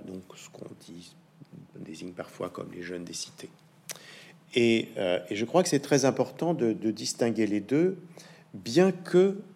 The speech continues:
souvent les mêmes forces de police soient utilisées, c'est-à-dire que les brigades anticriminalité qui interviennent dans les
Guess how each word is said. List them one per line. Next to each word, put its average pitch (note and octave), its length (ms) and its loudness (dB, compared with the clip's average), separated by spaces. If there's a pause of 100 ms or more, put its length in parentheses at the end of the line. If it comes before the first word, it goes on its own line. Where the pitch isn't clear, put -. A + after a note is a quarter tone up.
(1040)
souvent C#3 440 0
les C3 100 6
mêmes B2+ 220 6
forces D#3+ 340 2
de A2+ 140 2
police A2+ 380 -2
soient - 260 -2
utilisées, G2+ 560 -8
c'est-à-dire - 500 -8
que G2 100 -8
les F2+ 140 -6
brigades G2 380 -2
anticriminalité F#2+ 880 -6
qui - 120 -10
interviennent F#2 640 -6
dans F2+ 140 -6
les F2 280 -8